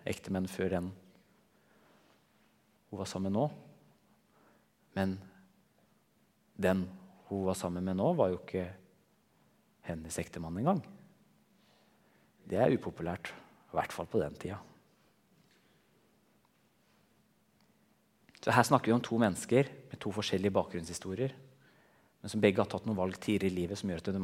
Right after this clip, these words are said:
er upopulære. Og de er utstøtt både fra det religiøse samfunnet, men de har absolutt en tro, for det ser man jo hvordan de håndterer, eller hvordan de søker Jesus. Den er litt viktig å ta med seg.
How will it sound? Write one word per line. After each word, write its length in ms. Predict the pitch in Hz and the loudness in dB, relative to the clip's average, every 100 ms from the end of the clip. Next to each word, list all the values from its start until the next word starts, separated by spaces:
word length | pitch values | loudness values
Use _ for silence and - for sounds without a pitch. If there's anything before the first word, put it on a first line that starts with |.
| 87 | -2
er 100 | 98 92 | -4 -6
upopulære. 520 | - - 78 - 98 - _ _ _ _ _ _ _ _ _ _ _ _ _ - | -10 -12 -10 -10 -12 -18 _ _ _ _ _ _ _ _ _ _ _ _ _ -16
Og 80 | - | -8
de 80 | 98 | -4
er 100 | 95 | -4
utstøtt 460 | 95 - - - - | -6 -4 -4 -4 -10
både 240 | 98 95 85 | -6 -6 -4
fra 120 | 87 | -2
det 100 | 87 | 0
religiøse 640 | 90 90 92 95 110 - 147 | 2 0 0 2 2 2 2
samfunnet, 640 | 131 98 - 107 160 - - - - - - - - - - _ _ _ _ - - _ _ _ _ _ _ _ - | 4 2 0 0 0 -4 -16 -20 -20 -20 -20 -20 -20 -20 -20 _ _ _ _ -20 -20 _ _ _ _ _ _ _ 0
men 120 | 98 | 4
de 40 | |
har 140 | 107 - | 6 4
absolutt 320 | - 196 135 | 4 4 4
en 80 | 131 | 4
tro, 220 | - 135 247 - | 4 4 4 0
for 160 | 143 | 4
det 60 | 202 | 4
ser 220 | - 151 | 10 10
man 140 | 113 120 | 10 8
jo 80 | 120 | 8
hvordan 260 | 104 95 | 6 4
de 140 | 92 90 | 2 2
håndterer, 560 | 98 - 82 85 87 - - - | 0 0 0 2 0 -2 -12 -6
eller 220 | 98 101 | 2 4
hvordan 300 | 98 92 90 | 4 2 2
de 80 | 92 | 0
søker 520 | 92 101 80 - 85 82 87 | 2 2 2 0 -2 -2 -6
Jesus. 480 | 78 - - - - _ _ _ _ _ _ - _ _ _ _ _ _ _ _ _ _ _ _ _ _ _ _ _ _ _ _ _ _ _ _ _ - | -6 -6 -10 -12 -16 _ _ _ _ _ _ -20 _ _ _ _ _ _ _ _ _ _ _ _ _ _ _ _ _ _ _ _ _ _ _ _ _ -6
Den 140 | 98 | 0
er 80 | 202 | 2
litt 140 | 175 | 2
viktig 200 | 180 - | 0 -2
å 40 | - | -4
ta 120 | 131 | -4
med 120 | 110 | -4
seg. 160 | - | -8